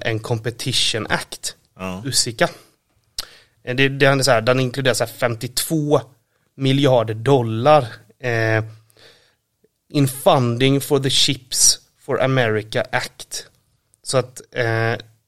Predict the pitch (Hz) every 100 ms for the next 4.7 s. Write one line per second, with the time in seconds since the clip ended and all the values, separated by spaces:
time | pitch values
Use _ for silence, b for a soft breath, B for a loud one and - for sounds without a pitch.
0 | _ - - 135 127 135 - 123 113 117
1 | 110 120 117 120 127 175 120 - - b
2 | b b b b 131 127 120 120 120 120
3 | - _ _ _ _ - 139 131 131 151
4 | - 143 135 131 151 143